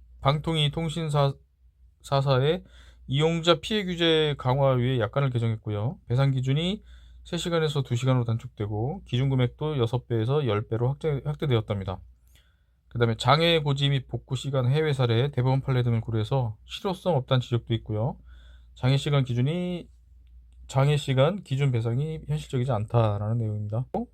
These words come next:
초고속 인터넷 및 이동전화 서비스 제공이 연속 두 시간 이상 중단이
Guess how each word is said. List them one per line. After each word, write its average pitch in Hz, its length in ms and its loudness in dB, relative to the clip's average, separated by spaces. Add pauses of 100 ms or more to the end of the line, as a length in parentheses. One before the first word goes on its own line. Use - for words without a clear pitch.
(220)
초고속 190 680 -2
인터넷 147 380 2
및 131 240 2
이동전화 151 440 2
서비스 135 440 -2
제공이 123 540 0 (520)
연속 156 340 2
두 143 100 0
시간 165 260 4
이상 147 220 2
중단이 131 360 2